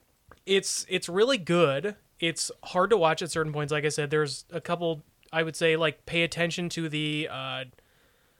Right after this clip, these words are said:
the trigger warnings at the beginning of the special, because he does delve into some pretty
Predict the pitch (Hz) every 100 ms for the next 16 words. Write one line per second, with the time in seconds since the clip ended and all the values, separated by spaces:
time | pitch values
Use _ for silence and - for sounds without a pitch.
0 | _ _ 165 160 180 175 180 180 190 208
1 | 180 165 156 143 151 156 165 147 143 139
2 | 135 - 165 143 156 147 202 160 147 143
3 | 147 147 147 135 127 143 143 151 151 151
4 | 135 151 151 143